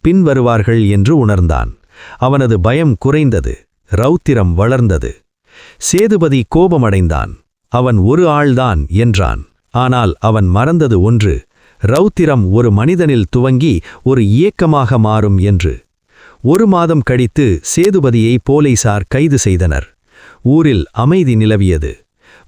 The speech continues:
மாறனின் தங்கை வள்ளி சிரித்தாள். அப்பா மாறனை பார்த்தார். "மகனே, நீ கோபக்காரனாகல, நீ மனிதனா ஆன" என்றார். மாறன்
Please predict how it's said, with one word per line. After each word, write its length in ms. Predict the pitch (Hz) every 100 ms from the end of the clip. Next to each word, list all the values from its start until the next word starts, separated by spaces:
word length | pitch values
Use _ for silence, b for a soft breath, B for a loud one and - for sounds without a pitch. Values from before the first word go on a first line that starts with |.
| 101
மாறனின் 500 | 120 131 123 117 90
தங்கை 340 | 113 123 123 107
வள்ளி 360 | 87 117 131 104
சிரித்தாள். 600 | - 135 131 - 65 53 - _ _ _
அப்பா 320 | 120 - 147 117
மாறனை 480 | 98 113 131 117 98
பார்த்தார். 520 | - 110 - 67 58 - _ _ -
"மகனே, 360 | 107 104 117 82 71 b b b -
நீ 120 | 135 113 -
கோபக்காரனாகல, 960 | 175 185 - 135 120 110 101 101 90 65 - _ _ _
நீ 160 | 123 135 113
மனிதனா 560 | 90 107 170 170 139 110 95
ஆன" 120 | 92 71 - _
என்றார். 520 | 113 117 95 73 57 - _ B B B
மாறன் 460 | - 117 147 147 107